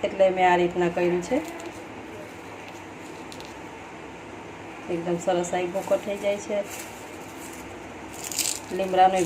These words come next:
ભૂકો થઈ જાય છે એકદમ સરસ. તમે જોઈ શકો છો. તો આપણે બધું ભેગું કરી એને આપણે મિક્સર જારમાં નાખીને એકદમ સરસ ક્રશ કરી લેવાનું છે.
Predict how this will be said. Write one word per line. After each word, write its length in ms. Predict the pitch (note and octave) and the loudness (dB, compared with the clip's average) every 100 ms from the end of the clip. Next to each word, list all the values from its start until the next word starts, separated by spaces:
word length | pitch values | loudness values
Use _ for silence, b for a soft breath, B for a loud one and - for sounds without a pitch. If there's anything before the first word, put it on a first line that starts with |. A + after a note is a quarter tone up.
| F3+ | 2
ભૂકો 200 | E3+ E3+ | 0 0
થઈ 200 | F#3 F3 | 0 2
જાય 200 | F3 E3+ | 4 4
છે 140 | F3+ | 2
એકદમ 260 | E3 D#3+ E3 | 0 2 0
સરસ. 420 | E3+ D#3 D#3 - - | 0 -2 -4 -8 -2
તમે 140 | E3+ | 0
જોઈ 200 | E3 E3+ | 2 2
શકો 280 | E3+ F3+ F3 | 0 -2 -4
છો. 220 | F3 B3 B3+ - - - - - - - - - - - - - - - - - | -4 -6 -8 -10 -12 -12 -12 -12 -12 -12 -12 -12 -12 -12 -12 -12 -12 -12 -14 -8
તો 60 | G3 | -4
આપણે 140 | F3 | 2
બધું 340 | F#3 G3 F3 A#3 | 8 8 8 2
ભેગું 340 | A3 F3+ F#3 | 4 2 4
કરી 300 | G#3 A3 D4+ - - - - - - - - - - - - - - - - - F#3+ | 6 8 6 2 -8 -10 -12 -12 -10 -10 -12 -12 -12 -12 -12 -12 -12 -12 -12 -10 -2
એને 140 | F#3+ G#3+ D#4 - | 2 2 2 -2
આપણે 180 | F3+ F#3+ C6+ | 4 8 10
મિક્સર 320 | C6+ C6+ - | 8 6 2
જારમાં 460 | G3 F3+ F#3 F#3+ F#3 F3+ - - - | 2 0 0 -4 -4 -6 -8 -12 -6
નાખીને 400 | F#3 F#3+ - G3+ | -4 -2 -2 -2
એકદમ 260 | F3+ F#3+ F#3+ | 0 0 -2
સરસ 320 | F3 G3 F#3 F#3+ - | 2 4 4 2 2
ક્રશ 240 | F3+ F3+ - | 0 0 0
કરી 240 | F3+ F3 E3+ | 4 6 8
લેવાનું 340 | E3 E3 E3 | 6 6 2
છે. 160 | E3+ | 0